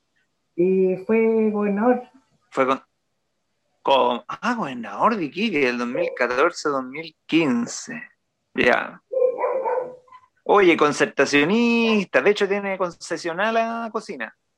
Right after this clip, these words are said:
Speaker 1: Sí, pues. Eh, cuando, cuando habla-, cuando hablamos de que ya, eh, oye, yo quiero que tú y tú, ya, y todos los demás revientan. Eh, este es uno de esos. Este es uno de esos.
Speaker 2: Tan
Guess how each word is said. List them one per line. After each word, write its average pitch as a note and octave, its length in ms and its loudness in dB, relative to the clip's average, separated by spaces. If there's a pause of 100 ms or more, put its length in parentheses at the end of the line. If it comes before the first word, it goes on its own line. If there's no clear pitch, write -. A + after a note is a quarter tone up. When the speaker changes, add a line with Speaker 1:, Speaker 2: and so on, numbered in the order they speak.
(320)
Speaker 1:
Sí, D3+ 540 2
pues. A2+ 260 -4 (360)
Eh, C#3+ 220 -2
cuando, D#3 260 -2 (160)
cuando D#3 260 -4
habla-, F#3 280 -2
cuando E3 240 -2
hablamos G3 360 0
de G3 120 0
que F#3 460 0
ya, E3+ 320 0
eh, D#3+ 120 -2 (260)
oye, - 480 0
yo F#3+ 140 0
quiero G#3 180 -2
que F#3+ 100 0
tú A3+ 160 -2
y A#3 100 0
tú, D4+ 300 2 (200)
ya, F3+ 380 -2
y F3 80 -16
todos G3 180 -2
los G#3 100 -4
demás G#3 220 -4
revientan. F#3 340 -2 (680)
Eh, - 200 4
este G#3+ 180 2
es A#3+ 60 6
uno B3 120 8
de - 60 0
esos. - 180 -6 (800)
Este F3 180 -10
es G3 60 0
uno G#3 200 0
de A3 120 0
esos. G#3+ 560 0
Speaker 2:
Tan A3 240 4